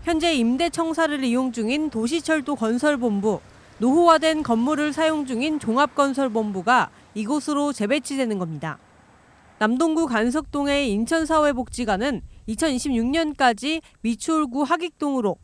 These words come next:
신축 이전을 준비하고 있습니다. 인천시는 기존 사회복지관 자리엔 여성 긴급전화 일삼삼육,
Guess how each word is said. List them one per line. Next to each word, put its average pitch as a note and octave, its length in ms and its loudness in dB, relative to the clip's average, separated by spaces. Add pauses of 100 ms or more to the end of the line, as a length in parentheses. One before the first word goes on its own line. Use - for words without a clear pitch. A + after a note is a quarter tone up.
(100)
신축 D4+ 440 -4
이전을 C#4 400 0
준비하고 A#3+ 520 0
있습니다. D#3+ 540 -8 (880)
인천시는 D#4+ 680 0
기존 D#4 360 0
사회복지관 C#4+ 720 0
자리엔 A#3 480 0 (320)
여성 C#4+ 320 2
긴급전화 C#4 680 0
일삼삼육, C#4 800 -2